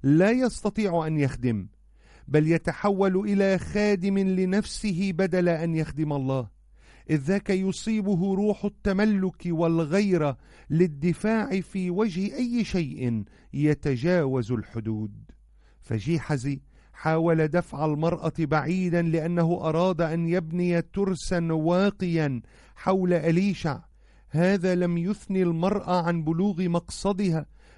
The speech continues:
بل تمسكت برجل الله أكثر فأكثر، فيما باءت محاولات جيحز بالفشل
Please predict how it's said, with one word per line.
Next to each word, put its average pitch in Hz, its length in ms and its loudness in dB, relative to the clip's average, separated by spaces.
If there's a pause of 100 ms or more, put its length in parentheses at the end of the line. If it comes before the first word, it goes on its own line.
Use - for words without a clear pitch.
بل 147 160 4
تمسكت 208 720 0
برجل 185 480 2
الله 160 420 0 (200)
أكثر 202 500 -2
فأكثر، 170 580 -4 (320)
فيما 185 380 0
باءت 175 440 0
محاولات 170 800 0
جيحز 151 540 -4
بالفشل 127 960 -4